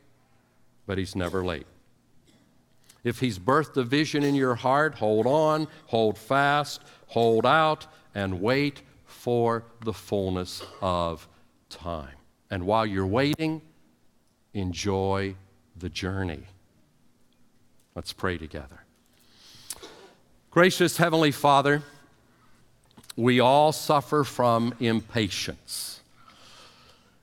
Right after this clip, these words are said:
We didn't have to take a course in it. We just come by it naturally. We are gifted in that regard. But Lord, walking with you involves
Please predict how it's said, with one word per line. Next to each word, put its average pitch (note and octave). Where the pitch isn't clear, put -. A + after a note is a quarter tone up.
We G#2+
didn't C#3
have D#3
to D3+
take D#3+
a D#3+
course C3
in E2
it. -
We A2
just C3
come C#3
by C3+
it B2
naturally. A2+
We A#2+
are B2
gifted G2
in E2
that E2
regard. D#2
But B2
Lord, D#3
walking E3+
with C3
you D3
involves A2